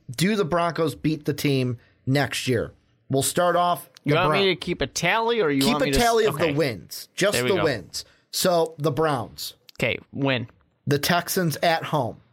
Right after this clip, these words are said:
Speaker 2: Um,
Speaker 1: The, these first eight are all at home, by the way. So, the Browns at home.
Speaker 2: Question, well, we're assuming that Deshaun Watson's back.
Speaker 1: Yes.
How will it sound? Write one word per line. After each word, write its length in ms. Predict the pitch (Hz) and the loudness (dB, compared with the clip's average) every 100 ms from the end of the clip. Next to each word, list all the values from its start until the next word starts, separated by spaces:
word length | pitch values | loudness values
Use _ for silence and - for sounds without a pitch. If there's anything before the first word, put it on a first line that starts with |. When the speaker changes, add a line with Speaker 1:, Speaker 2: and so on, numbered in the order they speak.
| _ _ _ | _ _ _
Speaker 2:
Um, 680 | 135 127 127 123 123 120 120 | -2 0 2 2 2 0 2
Speaker 1:
The, 220 | 151 202 - - 151 | 2 2 -4 -10 0
these 260 | 202 226 | 2 0
first 380 | - 226 226 - 190 | 0 0 0 -2 0
eight 200 | 185 170 | 2 2
are 140 | 160 | 2
all 180 | 147 139 | 2 2
at 60 | 117 | 0
home, 240 | 123 113 | -4 -4
by 160 | 107 101 | -6 -6
the 100 | 92 | -8
way. 180 | 76 - - _ _ _ _ - | -10 -14 -20 _ _ _ _ -4
So, 200 | 165 151 | 0 2
the 100 | 143 | 0
Browns 440 | 160 180 214 190 | 2 2 2 0
at 80 | 170 | 0
home. 360 | 147 110 71 - _ _ _ _ - - | 0 -2 -6 -16 _ _ _ _ -20 -10
Speaker 2:
Question, 460 | - 202 196 - - | 0 0 0 -4 -8
well, 240 | 175 165 180 | -2 0 2
we're 160 | 180 | 2
assuming 440 | 180 - 202 196 175 | 0 2 2 2 0
that 380 | 165 156 - - _ _ _ | 2 2 -2 -8 _ _ _
Deshaun 340 | 151 143 147 135 | -6 0 0 2
Watson's 400 | 123 120 123 120 | 0 -2 -6 -6
back. 340 | 85 - - | -4 -6 -4
Speaker 1:
Yes. 460 | 147 147 - - | 0 0 -2 -10